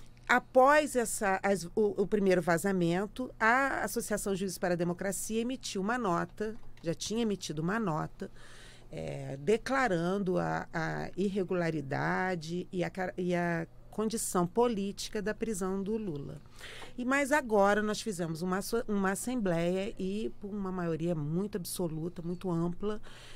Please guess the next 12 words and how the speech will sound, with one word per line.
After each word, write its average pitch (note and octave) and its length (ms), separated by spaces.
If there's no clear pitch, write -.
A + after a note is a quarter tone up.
é, D#3 200
nós F3 240
aprovamos G3+ 1120
a G3 100
declaração A3+ 760
institucional G#3+ 1080
de F#3 160
que - 180
a, A3 180
a, F3 260
o G#3+ 100
processo E3+ 840